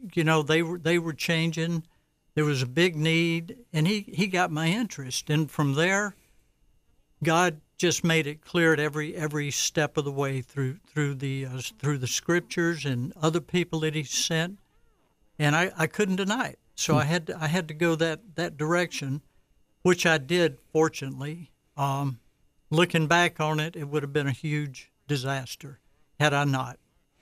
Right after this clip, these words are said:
Speaker 2: Well, and the Lord obviously had a plan, because as you started A P T, it grew substantially the years that you owned it. I mean, there's some incredible stories in there. H-, how did, what, what were some of the,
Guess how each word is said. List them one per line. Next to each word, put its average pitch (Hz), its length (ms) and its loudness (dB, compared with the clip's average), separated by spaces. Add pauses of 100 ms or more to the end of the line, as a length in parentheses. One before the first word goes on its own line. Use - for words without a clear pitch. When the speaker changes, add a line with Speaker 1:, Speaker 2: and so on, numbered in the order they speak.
(340)
Speaker 2:
Well, 226 180 4
and 202 160 4
the 202 40 6
Lord 214 220 8
obviously 185 360 4
had 151 100 6
a 147 40 2
plan, 226 220 4
because 156 260 4 (120)
as 175 340 2
you 165 360 4 (280)
started 214 540 6
A 175 180 6
P 160 260 4
T, 190 460 4
it 202 220 2
grew 160 340 6
substantially 151 1300 4 (400)
the 135 100 6
years 147 360 6
that 131 120 2
you 131 120 2
owned 135 180 2
it. 98 80 -4
I 110 60 -2
mean, 165 240 4
there's 226 180 6
some 175 140 2
incredible 160 400 4
stories 202 280 4
in 151 60 4
there. 135 180 0
H-, 139 160 0
how 233 300 4
did, 214 260 2 (800)
what, 226 220 6
what 233 120 10
were 302 100 4
some 269 160 6
of 262 40 8
the, 214 160 6